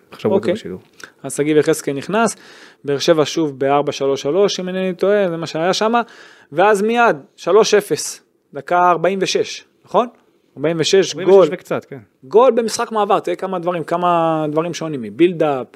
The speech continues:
Speaker 1: מעבר
Speaker 2: משחק
Speaker 1: קל.
Speaker 2: סבלני,
Speaker 1: מעבר
Speaker 2: גול במשחק
Speaker 1: קל.
Speaker 2: מעבר, אבל למה?
Speaker 1: קל.
Speaker 2: אתה זוכר למה?
Speaker 1: פשוט אני, אני זוכר בתמונה שלי שנצרבה לי בגול הזה,
Speaker 2: כן.
Speaker 1: זה שמכבי בונה את המשחק בצד שמאל, אמצע שמאל,
Speaker 2: Mm.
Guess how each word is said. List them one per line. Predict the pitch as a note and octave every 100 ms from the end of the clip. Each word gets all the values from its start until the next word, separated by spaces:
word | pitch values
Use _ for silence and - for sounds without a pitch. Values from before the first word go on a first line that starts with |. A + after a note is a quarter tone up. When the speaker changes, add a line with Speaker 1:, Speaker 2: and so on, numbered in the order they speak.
| - _ _ _ -
Speaker 1:
מעבר | G2+ B2+
Speaker 2:
משחק | B2+ -
Speaker 1:
קל. | D3+
Speaker 2:
סבלני, | C3+ B2 C3+ F#3+ F#3+ D#3+
Speaker 1:
מעבר | C3
Speaker 2:
גול | D3+ E3
במשחק | C#3+ D#3+
Speaker 1:
קל. | C3+
Speaker 2:
מעבר, | C#3 C#3 D3+
אבל | B2+ B2+
למה? | A#2 G#2+ - _ _ _ _ _ _
Speaker 1:
קל. | - C3+ G#2+
Speaker 2:
אתה | A2
זוכר | A2 E3
למה? | F#3 G#3+ A#3 - _ _ _ _ _ _ _ - -
Speaker 1:
פשוט | - -
אני, | C3+ E3 F#3 E3+
אני | D3 G3
זוכר | E3 D#3 E3+
בתמונה | D3 C3 B2 C#3+
שלי | C#3+ C3+ C#3
שנצרבה | A#2 G#2 A#2 A2 B2+
לי | A#2+
בגול | G#2+ G#2 G#2+ B2+ F3+
הזה, | E3 G3 G3+ -
Speaker 2:
כן. | C3+ B2+ _ _
Speaker 1:
זה | A#2+
שמכבי | - B2 E3 D#3+
בונה | C#3+ C3+
את | C3 A#2+
המשחק | G#2+ - B2+ A2+
בצד | G#2+ A2+
שמאל, | - D3 - - _ _ _ _ _ _ _ _ _ _ _ _ _ _ _ _ -
אמצע | C#3+ C3+
שמאל, | B2 E3+ C4
Speaker 2:
Mm. | - _ C3